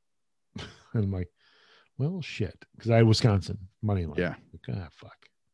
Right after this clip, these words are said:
Speaker 1: But then Wisconsin beat their ass. So it's like,
Speaker 2: Yes,
Speaker 1: "All right,
Speaker 2: they did.
Speaker 1: perfect."
Speaker 2: Decidedly.
Speaker 1: So, yeah. Uh, first, day one was profitable.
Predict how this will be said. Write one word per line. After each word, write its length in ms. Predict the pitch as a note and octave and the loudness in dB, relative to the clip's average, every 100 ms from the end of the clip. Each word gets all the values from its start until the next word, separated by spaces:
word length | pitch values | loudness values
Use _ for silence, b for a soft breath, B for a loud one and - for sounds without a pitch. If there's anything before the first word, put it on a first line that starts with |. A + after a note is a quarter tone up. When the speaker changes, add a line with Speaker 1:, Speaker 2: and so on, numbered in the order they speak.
| _ _ _ b b b b | _ _ _ b b b b
Speaker 1:
But 100 | A3 | -2
then 100 | B3+ B3 | -2 0
Wisconsin 420 | G3+ G#3+ G3 F3+ | 0 2 0 0
beat 140 | G3 | -2
their 180 | G3+ G3+ | -2 -2
ass. 180 | F#3 - | -2 -4
So 140 | - A2 | -2 -2
it's 120 | G#2 | -2
like, 100 | A#2+ | -2
Speaker 2:
Yes, 80 | F#2+ | 2
Speaker 1:
"All 60 | G#2 | 2
right, 80 | F3+ | 4
Speaker 2:
they 100 | F#2+ | 4
did. 380 | G2 F#2 E2 - _ _ | 4 2 0 -6 _ _
Speaker 1:
perfect." 320 | G#3+ G#3+ - | 0 0 -2
Speaker 2:
Decidedly. 720 | - - A#2 G2+ F#2+ F2+ F2 - - | -2 0 4 4 4 2 -2 -2 -2
Speaker 1:
So, 240 | A#2+ G#2+ - | 2 2 0
yeah. 140 | D3 A2+ _ - | -6 -6 _ -6
Uh, 180 | C#3+ A2+ | -6 -2
first, 420 | - G#3+ - C3 | 4 4 4 4
day 160 | F3 G3 | 8 8
one 280 | D#3 D#3 C#3 | 8 6 6
was 180 | A#2+ | 4
profitable. 720 | - - A#2+ G#2+ F2 E2 D#2+ | 2 -2 -2 -2 -8 -10 -12